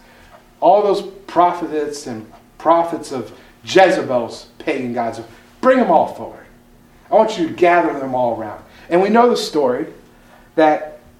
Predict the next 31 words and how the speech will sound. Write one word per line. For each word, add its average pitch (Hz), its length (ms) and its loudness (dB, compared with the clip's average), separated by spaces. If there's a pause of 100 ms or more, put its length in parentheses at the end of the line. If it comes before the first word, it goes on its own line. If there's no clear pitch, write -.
(420)
they 147 100 -8
have 156 420 4 (220)
the 127 60 -16
pagan 170 340 2
gods 143 360 -2
do 139 120 -10
whatever 143 280 0
they 147 140 -4
can 135 180 -10
do 127 300 -6 (680)
to, 139 260 -4
uh, 117 240 -2 (1160)
um, 117 320 -2 (840)
to 120 100 -14
bring 147 240 2
down 131 240 4
fire, 123 440 -2 (240)
and 113 160 -12
nothing 123 300 -6
happens. 110 560 -12 (480)
And 127 80 -8
of 113 60 -8
course, 143 200 0
Elijah 127 600 0 (1000)
prays, 131 320 -2
and 113 120 -8
God 135 320 2
brings 143 320 -6
<laughs> - 120 -10
down 147 180 2
fire 143 640 -2